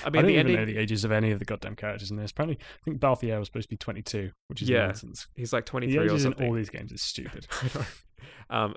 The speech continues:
Speaker 1: Vaan, Vaan and Penelo are seventeen, but at the end of the game, it's one year later. So let's just say it's the end of the game, and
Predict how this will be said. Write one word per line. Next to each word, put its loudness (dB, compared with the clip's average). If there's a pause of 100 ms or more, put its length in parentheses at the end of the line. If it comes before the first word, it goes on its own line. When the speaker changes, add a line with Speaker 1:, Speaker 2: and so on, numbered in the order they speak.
Speaker 1:
Vaan, 2
Vaan 0
and -4
Penelo 2
are 2
seventeen, -4
but -2
at -4
the -6
end -2
of -8
the -4
game, -4
it's -12
one -4
year -2
later. -4
So -6
let's -4
just -6
say -4
it's -8
the -10
end -6
of -8
the -6
game, -4
and -12